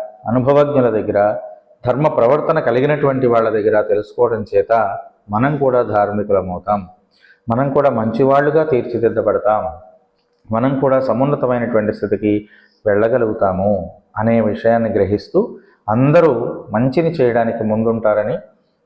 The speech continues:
మంచిగా మలచుకోవడానికి మీ వంతు ప్రయత్నాన్ని మీరు చేస్తారని, భావి తరాన్ని విలువలు కలిగినటువంటి తరంగా తీర్చిదిద్దుతారని ఆకాంక్షిస్తూ, మీ నుంచి నేను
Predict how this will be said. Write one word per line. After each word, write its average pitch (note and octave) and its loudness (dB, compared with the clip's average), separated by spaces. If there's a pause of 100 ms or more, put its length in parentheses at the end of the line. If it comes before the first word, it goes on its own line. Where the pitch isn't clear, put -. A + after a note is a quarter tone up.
మంచిగా C3+ 2
మలచుకోవడానికి C3 0 (220)
మీ A#2+ 2
వంతు B2 0
ప్రయత్నాన్ని C3 0
మీరు A#2+ 2
చేస్తారని, G#2 0 (460)
భావి C#3+ 2
తరాన్ని C#3 0 (320)
విలువలు D#3 4
కలిగినటువంటి C#3+ 0
తరంగా A#2+ 0
తీర్చిదిద్దుతారని A2+ -2
ఆకాంక్షిస్తూ, A2+ -2 (580)
మీ A#2 2
నుంచి A#2 0
నేను G#2+ -2